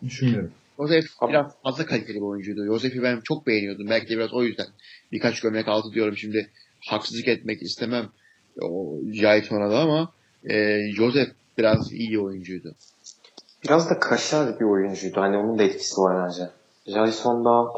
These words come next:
Speaker 1: Aynen, çok güzel söyledin.
Speaker 3: hani şey, daha tecrübesiz, daha yumuşak, bilmem ne falan.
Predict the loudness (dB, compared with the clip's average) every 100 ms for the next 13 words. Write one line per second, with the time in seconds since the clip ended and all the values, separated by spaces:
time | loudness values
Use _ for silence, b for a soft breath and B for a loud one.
0 | -2 2 2 2 -2 0 -2 -2 -6 -6
1 | -10 -6 -2 0 0 0 0 4 2 2
2 | -10 -14 _ -4 -2 -4 4 4 4 2
3 | 2 2 0 -4 0 -2 4 4 4 2
4 | -8 -18 _ -6 2 8 6 6 2 2
5 | -8 -2 0 2 2 0 -2 -4 -2 -2